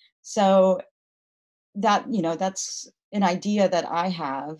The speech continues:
in terms of being able to use domestic law, existing structures to go after these crimes,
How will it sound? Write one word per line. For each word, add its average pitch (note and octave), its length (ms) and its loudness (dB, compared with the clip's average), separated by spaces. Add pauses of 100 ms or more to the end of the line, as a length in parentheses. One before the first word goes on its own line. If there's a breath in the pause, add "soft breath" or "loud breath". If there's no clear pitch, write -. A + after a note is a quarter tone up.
in E3 140 -10
terms D#3+ 300 -10
of D#3 340 -8
being G3 320 -2
able F3 280 0
to F3 160 -10
use E3+ 580 -8 (160)
domestic F3+ 480 -4
law, E3+ 220 -2
existing E3+ 480 -8
structures G3 800 -6 (260 loud breath)
to G#3 100 -2
go F#3 160 6
after D#3+ 280 0
these D#3+ 220 -8
crimes, D#3+ 580 -4